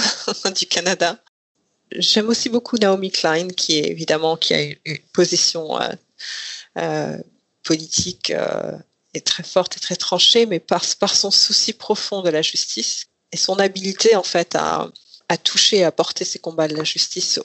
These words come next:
au-delà de ses frontières et de les, de les mondialiser.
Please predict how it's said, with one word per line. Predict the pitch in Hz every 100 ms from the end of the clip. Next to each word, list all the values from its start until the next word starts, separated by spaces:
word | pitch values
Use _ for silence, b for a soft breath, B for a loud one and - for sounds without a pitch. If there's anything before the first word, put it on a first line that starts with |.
| -
au-delà | 185 185 175 165 160
de | 160
ses | - -
frontières | - 160 - - 160 160 165 -
et | 151
de | 156
les, | 160 151 -
de | 175
les | 170 175
mondialiser. | 180 185 175 160 151 151 - 135